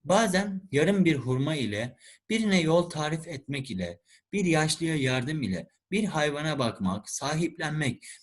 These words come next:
ve benzeri şekillerde Allah'ın rızasını amaçlanarak, Allah'ın rızası amaçlanarak yapılan maddi ve manevi her türlü yardım iyiliktir.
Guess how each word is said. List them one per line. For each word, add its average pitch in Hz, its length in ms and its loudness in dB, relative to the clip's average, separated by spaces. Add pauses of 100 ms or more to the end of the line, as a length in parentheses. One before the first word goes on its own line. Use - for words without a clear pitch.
ve 175 140 2
benzeri 170 400 4
şekillerde 151 600 0
Allah'ın 147 460 -2
rızasını 131 560 -2
amaçlanarak, 127 1000 -2 (440)
Allah'ın 131 380 0
rızası 117 400 -2
amaçlanarak 120 680 -4
yapılan 110 440 -6 (360)
maddi 147 680 0 (600)
ve 165 480 -2
manevi 123 640 0
her 160 300 -2
türlü 123 200 -6
yardım 120 320 -4
iyiliktir. 104 380 -2